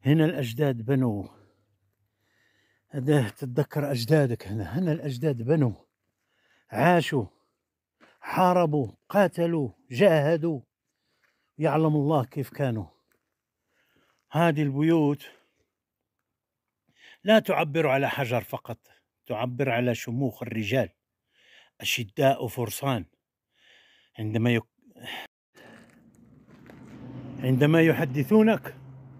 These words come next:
يحدثونك بصدق، ما يكذبوا، يحدثونك بصدق. هذه بيوته، هذه بيوته،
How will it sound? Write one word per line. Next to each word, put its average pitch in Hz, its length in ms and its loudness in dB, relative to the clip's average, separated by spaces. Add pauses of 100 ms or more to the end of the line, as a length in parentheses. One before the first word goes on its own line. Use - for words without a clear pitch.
(480)
يحدثونك 135 800 -2
بصدق، 123 580 -4 (1040)
ما 143 200 2
يكذبوا، 143 540 0 (800)
يحدثونك 120 680 -4
بصدق. 110 420 -10 (960)
هذه 147 320 -2
بيوته، 135 420 -2 (1500)
هذه 143 380 4
بيوته، 127 420 0